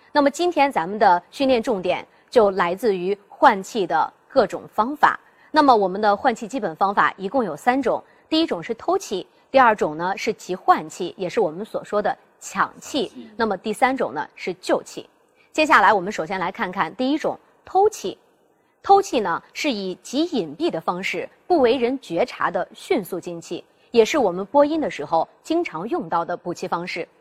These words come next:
Speaker 1: 在实际掌握的过程当中，只要我们的呼吸道保持通畅，偷气啊，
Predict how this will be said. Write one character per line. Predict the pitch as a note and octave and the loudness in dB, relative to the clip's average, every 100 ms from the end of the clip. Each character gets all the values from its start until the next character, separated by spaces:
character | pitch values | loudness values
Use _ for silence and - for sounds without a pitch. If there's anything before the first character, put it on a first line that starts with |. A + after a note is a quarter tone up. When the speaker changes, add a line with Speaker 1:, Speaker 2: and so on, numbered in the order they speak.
| _ _ _ _ | _ _ _ _
Speaker 1:
在 | D4+ C4+ | 8 8
实 | B3+ C4 | 6 -2
际 | G#3 | -2
掌 | B3 D#3 F3+ | 0 0 0
握 | G#3 | -2
的 | G3 | 0
过 | G#3 | -2
程 | F#3+ F#3 | -2 -2
当 | G3 | -2
中， | G3+ G3+ - _ _ | 0 -2 -4 _ _
只 | B3+ B3+ | -2 4
要 | F#4+ | 6
我 | C#4 F3 | 6 2
们 | F#3 | -2
的 | A#3+ | -4
呼 | D4+ | -4
吸 | - C#4+ | -6 2
道 | C#4 E3 - | 4 2 6
保 | F3 - | 6 6
持 | B3 | -6
通 | - D4+ | -4 -4
畅， | D#4+ - - _ _ - | 4 2 2 _ _ 2
偷 | B3+ | 4
气 | B3 A3+ E3+ | 4 -2 -2
啊， | - | -2